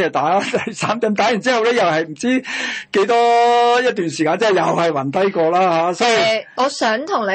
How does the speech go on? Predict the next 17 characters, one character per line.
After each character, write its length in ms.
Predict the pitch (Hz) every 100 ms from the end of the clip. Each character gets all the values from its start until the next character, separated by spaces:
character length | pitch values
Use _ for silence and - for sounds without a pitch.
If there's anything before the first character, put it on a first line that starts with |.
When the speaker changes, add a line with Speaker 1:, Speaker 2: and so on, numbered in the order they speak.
| 196
Speaker 2:
講 240 | 190 214
係， 280 | 285 233 202
Speaker 1:
係。 160 | - 202
Speaker 2:
我 100 | 220
前 240 | - 208
排 180 | 185 220
有 100 | 247
個 100 | 208
朋 200 | - 196 175
友 120 | 175
又 80 | 175
係 420 | 202 185 175 185
咁 100 | 180 185
樣 120 | 190
樣 220 | 196 165
咯。 180 | 175 185 _ _ 160
Speaker 1:
啊。 180 | 135